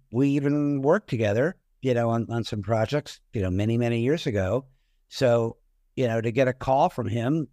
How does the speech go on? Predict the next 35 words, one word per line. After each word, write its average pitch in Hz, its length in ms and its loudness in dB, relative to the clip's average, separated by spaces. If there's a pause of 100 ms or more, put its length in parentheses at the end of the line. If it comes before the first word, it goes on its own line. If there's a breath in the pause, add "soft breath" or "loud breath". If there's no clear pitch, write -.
(120)
you 127 120 -2
know, 123 80 2
that 117 80 2
he's 123 160 0
producing, 120 720 0 (360)
you 123 100 0
know, 110 200 2
a, 104 460 -2
a 104 40 0
movie, 135 640 0 (240)
uh, 120 180 0
but 185 140 -2
I 247 80 0
read 127 240 2
the 110 60 -8
script. 202 360 0
The 101 80 -8
script - 300 -4
was 135 140 -4
really 151 200 2
interesting. 170 520 -2
And 127 100 -2
then 170 100 -2
he 170 120 -2
had 117 200 0
some 90 280 -10 (680)
pretty 139 420 0
noteworthy, 120 800 2 (600)
you 127 120 0
know, 95 100 -2
cast, 175 600 0 (160)
uh, 101 240 0
attached 101 500 -2
to 92 120 -2
it 143 200 0